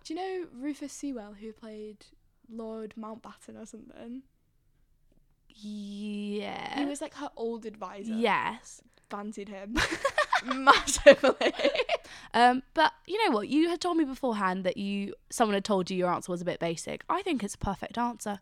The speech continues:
Speaker 1: Thank you. Would you have expected that of me? That I would be a big Doctor Who fan?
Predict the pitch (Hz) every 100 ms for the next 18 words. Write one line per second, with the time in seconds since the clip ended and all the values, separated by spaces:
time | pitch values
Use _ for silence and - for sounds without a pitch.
0 | _ 330 381 392 - 262 226 359 370 466
1 | 453 427 - - 220 - 233 - 233 -
2 | _ _ _ _ _ - 247 240 214 226
3 | 226 208 220 - 226 214 - 226